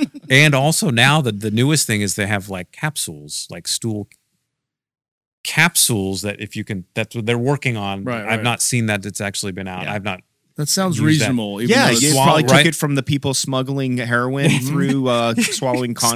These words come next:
Speaker 2: Exactly.
Speaker 1: full of it at the
Speaker 2: Exact-,
Speaker 1: airport,
Speaker 2: so then
Speaker 1: that kind
Speaker 2: could
Speaker 1: of
Speaker 2: that,
Speaker 1: idea?
Speaker 2: yeah, could that potentially get rid of these, you know, uh, c-,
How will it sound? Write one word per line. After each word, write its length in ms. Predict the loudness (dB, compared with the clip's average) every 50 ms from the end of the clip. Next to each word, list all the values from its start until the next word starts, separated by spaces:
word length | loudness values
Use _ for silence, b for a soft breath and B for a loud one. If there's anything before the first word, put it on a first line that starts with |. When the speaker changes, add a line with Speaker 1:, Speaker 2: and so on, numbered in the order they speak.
| 2 2 0
Speaker 2:
Exactly. 260 | 0 0 -2 -2 -2
Speaker 1:
full 60 | -2
of 80 | -2 -4
it 120 | -4 -4
at 120 | -4 -4 -2
the 120 | -2 0
Speaker 2:
Exact-, 240 | 4 6 6 6 6
Speaker 1:
airport, 120 | 6 4 4
Speaker 2:
so 60 | 6
then 200 | 6 6 4 4
Speaker 1:
that 60 | 2
kind 100 | 2 4 4
Speaker 2:
could 60 | 4
Speaker 1:
of 60 | 6
Speaker 2:
that, 140 | 6 4 4 4
Speaker 1:
idea? 140 | 2 0 0 0 0 0
Speaker 2:
yeah, 40 | 0 -2
could 180 | -2 -2 2
that 220 | 2 2 2 2 -2
potentially 460 | -6 -4 -2 -2 -2 -2 -2 -2 -2
get 140 | -2 -2 -2
rid 140 | -4 -4
of 60 | -4 -4
these, 280 | -6 -6 -6 -8 -10 -10 -10
you 120 | -10 -8 -8
know, 240 | -8 -10 -12 -14 _ _ _ _ _ _ _ _ _ _ _ _ _ _ -10
uh, 340 | -8 -6 -6 -6 -8 -10 -12 -14 -16 -20
c-, 80 | -20